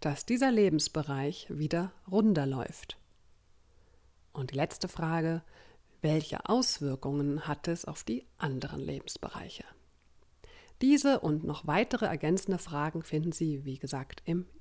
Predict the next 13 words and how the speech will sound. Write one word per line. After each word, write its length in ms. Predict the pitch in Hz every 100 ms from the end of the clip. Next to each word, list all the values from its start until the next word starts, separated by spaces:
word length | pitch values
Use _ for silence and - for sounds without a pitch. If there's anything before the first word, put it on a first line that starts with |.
| -
E-Book. 480 | 156 - - - - - - - - - - - - - - - - - -
Manchmal 640 | 233 262 285 277 262 214
geht 160 | 214 226
es 140 | 233
ja 140 | 214 208
ganz 280 | 196 190 -
einfach, 500 | 165 170 - 135 -
sein 320 | - 143 143 139
Lebensrad 680 | 139 160 156 - 143 143 -
zu 120 | 151
reparieren. 840 | 143 147 135 151 175 151 135 165
Zum 160 | - 135
Beispiel, 640 | 135 147 - 160 156